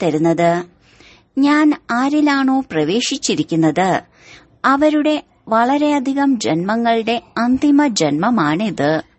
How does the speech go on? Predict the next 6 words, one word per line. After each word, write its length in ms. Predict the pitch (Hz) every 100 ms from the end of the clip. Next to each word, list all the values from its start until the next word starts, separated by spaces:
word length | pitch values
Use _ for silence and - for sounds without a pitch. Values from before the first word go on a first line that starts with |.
| _ _ _ _ -
നിങ്ങൾ 400 | 247 269 277 277
കുട്ടികളോട് 800 | 277 180 175 180 185 185 185 196 -
ചിലർ 360 | - 190 190 196
ചോദിക്കാറുണ്ട്, 1200 | - 175 160 170 180 180 170 160 156 247 170 - - - _ -
"നിങ്ങൾ 380 | 233 269 269 240
ഇവരെ 500 | 160 143 151 233